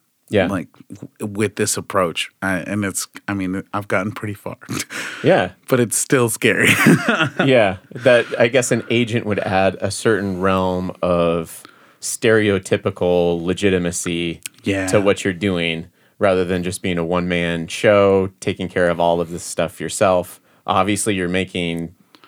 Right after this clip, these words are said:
Speaker 1: more than enough to get by
Speaker 2: Yeah.
Speaker 1: with what you're getting on the gigs, but then people,
Speaker 2: Taxes.
Speaker 1: people,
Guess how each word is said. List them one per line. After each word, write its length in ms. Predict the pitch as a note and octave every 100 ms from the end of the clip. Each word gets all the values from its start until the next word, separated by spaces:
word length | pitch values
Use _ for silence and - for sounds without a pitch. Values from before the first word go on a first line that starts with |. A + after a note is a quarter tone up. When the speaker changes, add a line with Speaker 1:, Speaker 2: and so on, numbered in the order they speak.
| _ _
Speaker 1:
more 240 | G#2+ F#2+
than 140 | F2+ E2+
enough 300 | E2+ F2 -
to 80 | -
get 200 | D#2+ -
by 400 | F#2+ E2 E2 F2+
Speaker 2:
Yeah. 440 | A2+ F#2 F2 E2+ F2+
Speaker 1:
with 260 | - F#2 -
what 180 | F#2+ E2
you're 140 | F2 E2+
getting 320 | - G2+ F2
on 100 | E2
the 80 | E2
gigs, 260 | F2 E2+
but 180 | - F2
then 440 | F#2 F2 E2 E2 - _ _ _ _ _ _ _ _ _ _ -
people, 340 | - G#2+ G2 F#2
Speaker 2:
Taxes. 200 | - -
Speaker 1:
people, 400 | C3 A2 G2+